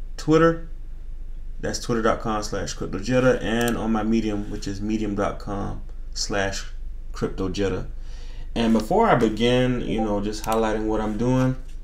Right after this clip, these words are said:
in the Drip Network e-, ecosystem, I just wanna give you a little warning,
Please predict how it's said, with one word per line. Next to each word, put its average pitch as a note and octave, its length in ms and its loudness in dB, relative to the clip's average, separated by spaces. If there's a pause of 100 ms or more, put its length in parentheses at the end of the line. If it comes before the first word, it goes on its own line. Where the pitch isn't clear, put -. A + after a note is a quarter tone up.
(280)
in F#2 80 -4
the G#2 60 -2
Drip A2+ 220 0
Network A#2+ 380 2 (180)
e-, C3+ 180 6
ecosystem, C#3 540 2
I A#2+ 80 2
just B2 160 -4
wanna A#2 160 0
give A2 180 0
you A2 80 2
a G#2 80 2
little F#2+ 180 -2
warning, A#2+ 640 4